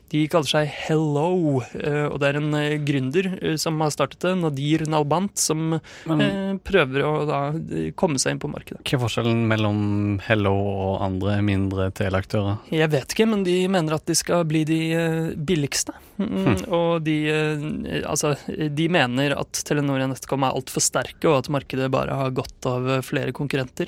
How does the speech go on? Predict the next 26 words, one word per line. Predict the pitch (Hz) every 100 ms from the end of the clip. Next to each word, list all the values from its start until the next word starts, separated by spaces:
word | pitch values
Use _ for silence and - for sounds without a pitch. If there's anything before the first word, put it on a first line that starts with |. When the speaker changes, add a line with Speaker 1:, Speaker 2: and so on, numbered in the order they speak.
| -
Speaker 1:
og | 151 143
det | 143 135 -
kan | - 147
man | 127 131 135
jo | 135
kanskje | 143 139 -
Speaker 2:
Men | 143
vet | 135
du | 139
Speaker 1:
være | 123
Speaker 2:
noe | 110
om |
Speaker 1:
enig | 107
i. | -
Speaker 2:
hvilket | 110 117
nettverk | 117 - 170
de |
skal | - 131
bruke? | 110 95 - 101
Skal | -
de | 107
bruke | 107 95 - 101 95 95
Network | 95 - 98 -
Norway | 107 151 170
da, | 127 113
eller? | 104